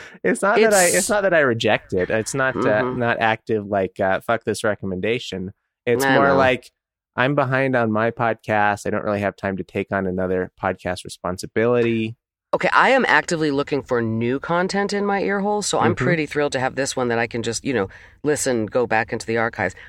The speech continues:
Speaker 2: I know, it's not like I've watched any knife shredding videos that you've sent me either, so I know. We, we give each other,
Speaker 1: <laughs>
Speaker 2: we make recommendations and we don't follow them,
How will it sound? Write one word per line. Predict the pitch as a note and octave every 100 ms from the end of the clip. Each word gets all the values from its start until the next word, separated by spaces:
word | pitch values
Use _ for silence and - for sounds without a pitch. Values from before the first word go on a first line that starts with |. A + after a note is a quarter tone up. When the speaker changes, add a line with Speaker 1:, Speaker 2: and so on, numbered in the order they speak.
| -
Speaker 2:
I | -
know, | C4
it's | A3+ A3+
not | B3
like | B3+
I've | G3+ D3
watched | D3+ -
any | D3 D3 B2+ - - -
knife | A#2+ B2 D3 - -
shredding | - - - - C3 A#2+ A#2
videos | A2+ A#2 A2+ A2+
that | A2+
you've | A2+ A#2+
sent | A#2+ -
me | B2 G2+ A#2
either, | G2 G#2
so | - G#2
I | A#2
know. | B3+ -
We, | D4 -
we | D4 E3+
give | - G#3+
each | A3+ -
other, | E3 D3 D3 D#3+ -
Speaker 1:
<laughs> | - - -
Speaker 2:
we | F#3
make | G#3 A3+
recommendations | G#3 F3+ E3+ D#3 D3+ D3 - C3
and | B2+
we | B2
don't | A#2+
follow | - A2 A2 C#3
them, | F3 G#3